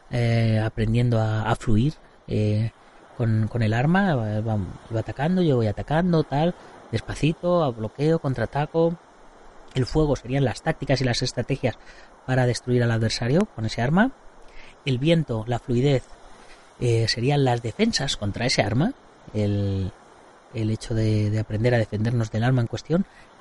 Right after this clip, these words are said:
Y el vacío, el último elemento, eh, sería la meditación, el lado más místico, el,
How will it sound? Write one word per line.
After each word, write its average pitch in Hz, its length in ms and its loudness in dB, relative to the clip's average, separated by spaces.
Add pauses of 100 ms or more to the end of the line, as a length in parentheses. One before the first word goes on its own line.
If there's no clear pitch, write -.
Y 202 160 2
el 139 140 0
vacío, 123 380 -2
el 131 140 2
último 123 300 -2
elemento, 131 500 2 (800)
eh, 117 280 0
sería 110 1080 0 (160)
la 117 180 2
meditación, 131 960 0 (420)
el 107 120 -2
lado 117 160 2
más 110 320 0
místico, 170 640 0
el, 107 580 0